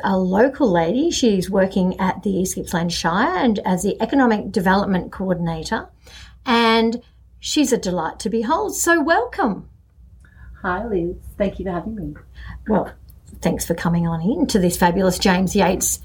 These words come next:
Speaker 1: podcast studio. How cool is this?
Speaker 2: Yeah, quite the space.
Speaker 1: It really is. They know what they're doing over here. Rebecca, can I call you Beck?
Speaker 2: You can call me Beck, just not Becky.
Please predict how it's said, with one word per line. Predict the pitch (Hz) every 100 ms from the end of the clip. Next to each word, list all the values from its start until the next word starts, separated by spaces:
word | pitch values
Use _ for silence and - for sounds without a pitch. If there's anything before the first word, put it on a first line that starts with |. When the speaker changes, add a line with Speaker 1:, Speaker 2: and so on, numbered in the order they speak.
| - -
Speaker 1:
podcast | - 415 277 202
studio. | - 190 185 170
How | 185 254
cool | 254 311
is | 320
this? | 494 175 156
Speaker 2:
Yeah, | 190 254 165 175
quite | - 208 302 -
the | -
space. | - - 170 294 247 - - - - -
Speaker 1:
It | 240
really | 202 233 269 180 233
is. | 190 -
They | 196
know | 196 202
what | 175
they're | 175
doing | 170 185 180 -
over | -
here. | 170 - 226 - - - - - - - - - - - -
Rebecca, | 349 349 349 - 160 - - - - - - -
can | 262 220
I | 220
call | 247
you | 233 220
Beck? | 240 - - - - - _ - 175
Speaker 2:
You | 175
can | 185 175 170
call | 175
me | 180 175
Beck, | - 285 - -
just | - -
not | 175 -
Becky. | 165 - 226